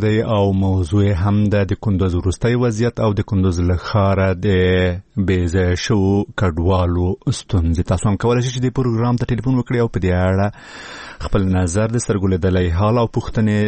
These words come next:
له، اه، چارواکو څخه مطرح کړئ. هند نه غواړي له یوه فرانسوي شرکت نه شپږ دېرش جنګي الوتکې رانیسي. د هند اوسنی حکومت هڅه کوي د هند د کورني صنعت د ودې او داخلي تولیداتو د خرڅلاو لپاره د هند ساخت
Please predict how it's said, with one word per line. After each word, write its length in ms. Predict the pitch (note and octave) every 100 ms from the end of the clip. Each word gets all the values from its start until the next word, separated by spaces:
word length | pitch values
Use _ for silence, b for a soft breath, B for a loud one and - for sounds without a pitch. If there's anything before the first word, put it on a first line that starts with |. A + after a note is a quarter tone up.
| G#2+ - G2 F#2+
له، 140 | F#2 F2+ F2 E2+ - -
اه، 160 | F#2+
چارواکو 640 | - G2+ F2 F#2 F2 - F#2 F#2 -
څخه 160 | - G#2+ -
مطرح 400 | A2 F#2 - - -
کړئ. 140 | C#3+ C3+ - _ - _ _ - F#3+
هند 100 | G3
نه 80 |
غواړي 220 | E3+ E3 D#3+
له 80 | D3+
یوه 140 | C#3+
فرانسوي 420 | - B2 A#2 C3
شرکت 340 | C3 A#2+ B2 C3
نه 100 | B2
شپږ 260 | - D#3+ C#3+
دېرش 160 | C3+ G#2
جنګي 260 | G#2 A#2 B2+
الوتکې 300 | G2 - - F#2
رانیسي. 360 | E2 D#2+ C#3 B2 B B B -
د 20 | F2+
هند 120 | A2
اوسنی 460 | - G#2 A2+ G2+ G#2+ F#2
حکومت 280 | - G#2+ -
هڅه 160 | C3 C3+
کوي 140 | C3
د 80 | B2 A2
هند 100 | A#2+
د 80 | A2
کورني 240 | G#2+ A2+ -
صنعت 300 | B2 - B2+ G#2
د 40 | F#2
ودې 180 | F#2+ F#2+
او 60 | F#2
داخلي 380 | F2+ E2 A#2+
تولیداتو 380 | C3+ C3 A#2+ A#2+ C3
د 80 | B2+
خرڅلاو 380 | A#2 C#3 C3 B2+
لپاره 200 | B2+ A#2
د 80 | F2
هند 120 | C3+ -
ساخت 260 | C3+ -